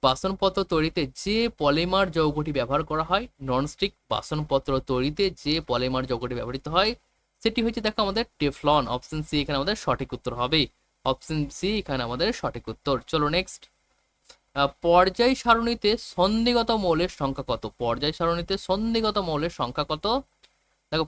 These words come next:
পর্যায় সারণীতে সন্ধিগত মৌলের সংখ্যা যদি বলা হয় সেক্ষেত্রে হবে অপশন এ আমাদের সঠিক উত্তর, আটত্রিশটি। নেক্সট, সুস্থ মানুষের রক্তের পিএইচ মান কত? রক্তের পিএইচ মাত্রা কত সুস্থ মানুষের? একজন সুস্থ মানুষের রক্তের পিএইচ মান হবে সেভেন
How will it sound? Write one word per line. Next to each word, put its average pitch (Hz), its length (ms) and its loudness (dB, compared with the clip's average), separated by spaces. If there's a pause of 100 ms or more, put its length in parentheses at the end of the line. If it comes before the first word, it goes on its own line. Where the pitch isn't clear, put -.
পর্যায় 170 320 4
সারণীতে 220 340 0 (120)
সন্ধিগত 208 400 2 (140)
মৌলের 160 340 2
সংখ্যা 156 380 0
যদি 156 180 -4
বলা 131 180 0
হয় 196 140 2
সেক্ষেত্রে 143 380 -6
হবে 143 200 2
অপশন - 220 -6 (140)
এ - 20 0 (100)
আমাদের 131 280 -2
সঠিক 120 320 -4
উত্তর, 202 220 0 (400)
আটত্রিশটি। 120 540 -6 (180)
নেক্সট, - 260 -4 (1600)
সুস্থ - 300 -2 (180)
মানুষের 247 380 4 (160)
রক্তের 139 480 2
পিএইচ 202 260 2 (140)
মান 156 140 2 (120)
কত? 123 160 -4 (180)
রক্তের 135 420 -2
পিএইচ 170 220 0 (100)
মাত্রা 170 240 -2 (100)
কত 170 120 -4 (140)
সুস্থ - 200 -8 (100)
মানুষের? 170 380 -4 (460)
একজন 139 300 0
সুস্থ - 260 0 (140)
মানুষের 220 300 -4 (100)
রক্তের 147 360 -2
পিএইচ 147 220 -2 (120)
মান 143 200 0
হবে 190 160 0 (420)
সেভেন 180 220 -2